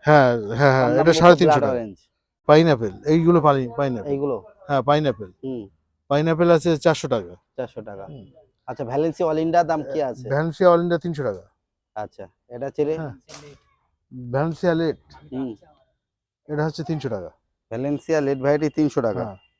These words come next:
Speaker 2: আচ্ছা, তারপরে এটা মেডিটেরিয়ান সুইট দেখছি।
Speaker 1: মেডিটেরিয়ান সুইট।
Speaker 2: এটা কত দাম?
Speaker 1: ওটা হচ্ছে তিনশো টাকা।
Speaker 2: তিনশো টাকা।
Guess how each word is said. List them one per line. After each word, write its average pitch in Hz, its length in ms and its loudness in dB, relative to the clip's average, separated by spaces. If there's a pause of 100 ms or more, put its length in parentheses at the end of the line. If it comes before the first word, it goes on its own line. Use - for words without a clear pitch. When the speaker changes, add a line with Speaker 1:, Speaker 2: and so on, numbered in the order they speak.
(140)
Speaker 2:
আচ্ছা, 113 220 -8
তারপরে 139 400 0
এটা 151 160 2 (520)
মেডিটেরিয়ান 175 600 2
সুইট 175 300 0
দেখছি। 143 300 -4
Speaker 1:
মেডিটেরিয়ান 165 640 0
সুইট। 143 320 -6 (160)
Speaker 2:
এটা 143 180 -4
কত 156 180 -6
দাম? 110 180 -8 (840)
Speaker 1:
ওটা 170 400 2
হচ্ছে 156 300 -4
তিনশো 147 240 -6
টাকা। 95 220 -8 (240)
Speaker 2:
তিনশো 120 300 -8
টাকা। 92 220 -14